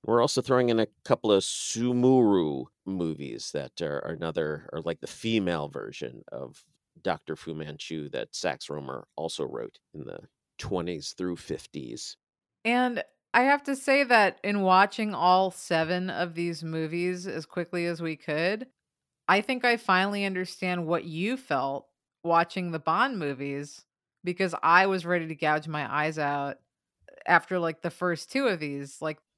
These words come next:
Speaker 2: this made me question my love of cinema. <laughs>
Speaker 1: Good. Then this experiment was a total success. My villainous plan succeeded.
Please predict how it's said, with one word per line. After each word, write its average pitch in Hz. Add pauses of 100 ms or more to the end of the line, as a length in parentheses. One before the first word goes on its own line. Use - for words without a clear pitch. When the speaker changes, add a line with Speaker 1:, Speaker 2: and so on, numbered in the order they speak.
Speaker 2:
this 262
made 240
me 208
question 175
my 143
love 135
of 131
cinema. 143 (180)
<laughs> -
Speaker 1:
Good. 202 (460)
Then 117
this 127
experiment 120
was 92
a 98
total 110
success. - (460)
My 104
villainous 110
plan 110
succeeded. 101